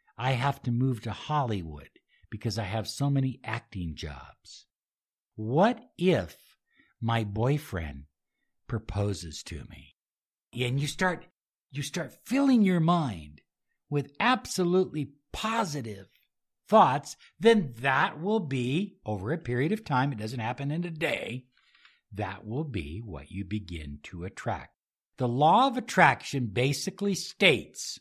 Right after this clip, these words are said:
now listen to me, what you focus on, you attract.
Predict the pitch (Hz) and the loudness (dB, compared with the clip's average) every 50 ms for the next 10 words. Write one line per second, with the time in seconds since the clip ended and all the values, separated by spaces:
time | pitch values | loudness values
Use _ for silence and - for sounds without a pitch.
0 | _ _ 101 95 95 110 - 98 98 - - - - 82 73 71 71 69 - _ | _ _ -12 -10 -8 -4 -2 -2 -2 -2 -4 -6 -6 -10 -14 -14 -16 -20 -20 _
1 | _ _ _ _ _ _ _ _ _ _ _ _ _ _ _ _ _ _ _ _ | _ _ _ _ _ _ _ _ _ _ _ _ _ _ _ _ _ _ _ _
2 | _ _ _ _ _ _ _ _ _ _ _ _ _ _ _ - 107 104 113 139 | _ _ _ _ _ _ _ _ _ _ _ _ _ _ _ -8 -4 0 4 6
3 | 175 214 226 - - 139 139 147 165 170 185 190 190 160 - - _ _ - - | 6 6 6 2 -2 -4 0 2 4 4 4 4 2 -2 -6 -12 _ _ -20 -20
4 | - - - 180 185 185 180 - 147 113 - - 107 85 78 73 69 71 80 98 | -8 2 6 6 6 6 6 2 -2 -2 -2 -2 -4 -4 -4 -6 -10 -12 -14 -16
5 | 104 - _ _ _ _ _ _ _ _ - 98 98 104 127 165 175 147 104 82 | -18 -20 _ _ _ _ _ _ _ _ -14 -10 -4 2 4 6 6 6 6 4
6 | 87 104 - - _ _ _ - 110 110 - - - 151 131 98 - - - _ | -2 -6 -8 -12 _ _ _ -8 -8 -8 -8 -4 0 0 2 2 0 -4 -12 _
7 | _ _ | _ _